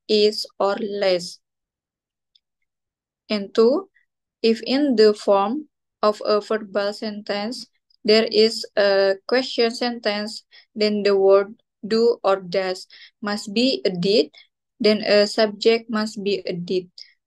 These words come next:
Manual, nonverbal, sentence begin with to be. Am, are, and is. And three, in simple present tense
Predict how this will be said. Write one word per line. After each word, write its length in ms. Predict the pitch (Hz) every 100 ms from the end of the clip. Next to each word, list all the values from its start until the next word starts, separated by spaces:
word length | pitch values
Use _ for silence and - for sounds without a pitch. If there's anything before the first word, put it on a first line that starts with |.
| _
Manual, 640 | 202 190 185 185 254 - _ _ _ -
nonverbal, 880 | 202 208 208 202 190 185 208 302 - _ _
sentence 640 | - 214 202 220 226 226 226
begin 560 | 208 202 202 202 214
with 240 | 202 202 -
to 160 | 196
be. 320 | 185 190 180 - _ _ _ _ _ _
Am, 480 | 202 208 254 302 _ -
are, 240 | 196 190 208
and 240 | - 190 185
is. 560 | 185 180 180 180 - _ _ - _ _ _ -
And 160 | 190
three, 480 | 185 233 247 277 294 _ _
in 160 | 202
simple 400 | 214 220 208 202
present 400 | 196 208 214 208
tense 480 | 214 226 226 - -